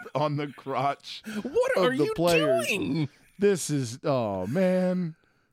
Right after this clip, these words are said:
Speaker 2: What a way to start.
Speaker 1: Oh, my God.
Speaker 2: You know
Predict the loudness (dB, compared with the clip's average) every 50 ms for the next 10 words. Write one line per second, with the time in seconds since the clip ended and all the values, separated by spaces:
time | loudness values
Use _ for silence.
0 | _ _ -8 -4 -2 -2 0 0 0 0 0 0 0 0 -2 -4 -4 -4 -2 -2
1 | 0 0 0 -2 -4 _ _ _ _ _ _ _ _ _ _ _ _ _ _ -4
2 | -2 0 0 0 0 0 -2 -2 -4 -6 -6 -4 0 2 2